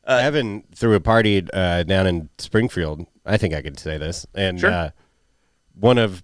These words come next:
Speaker 2: uh, I guess it was Brad Pitt's niece, 'cause they're from Springfield.
Speaker 1: Yes.
Speaker 2: She came over to the party,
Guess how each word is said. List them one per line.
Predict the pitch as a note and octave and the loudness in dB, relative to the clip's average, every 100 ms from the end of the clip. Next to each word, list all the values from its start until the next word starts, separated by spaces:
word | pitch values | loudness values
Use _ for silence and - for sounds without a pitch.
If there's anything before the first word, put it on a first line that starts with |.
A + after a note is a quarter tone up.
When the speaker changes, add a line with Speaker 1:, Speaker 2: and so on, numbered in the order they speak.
| - | -8
Speaker 2:
uh, | F2+ G2+ F#2 - | 0 2 2 0
I | F#2+ | 0
guess | G2+ - | 2 2
it | G#2+ | -2
was | F2 | -2
Brad | A2+ G#2 - | 2 2 4
Pitt's | A2 F2+ - | 2 2 0
niece, | G2 A#2 F2+ - - _ _ _ - | 0 2 0 -6 -10 _ _ _ -6
'cause | G2 | -2
they're | G2+ A#2+ | 2 2
from | A2+ C3 | 2 2
Springfield. | - F2+ D#2+ - D#2 D2 | 0 -6 -6 -4 -6 -4
Speaker 1:
Yes. | B2+ - - - | -6 -8 -14 -18
Speaker 2:
She | - B2+ | -2 0
came | A2+ B2+ G2+ | 2 2 2
over | F2+ E2+ | 0 -2
to | F2+ | -4
the | D#2 | -4
party, | F#2+ F2 E2+ F2 | 0 0 -2 -6